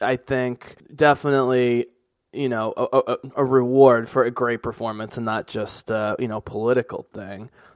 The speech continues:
But then next year, you have Whoopi Goldberg winning for Ghost,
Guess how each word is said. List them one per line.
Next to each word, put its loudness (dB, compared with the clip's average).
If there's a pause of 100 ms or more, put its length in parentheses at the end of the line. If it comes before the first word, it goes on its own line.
But -2
then 2
next 2
year, 2
you 2
have 4
Whoopi 4
Goldberg 8
winning 6
for -2
Ghost, 2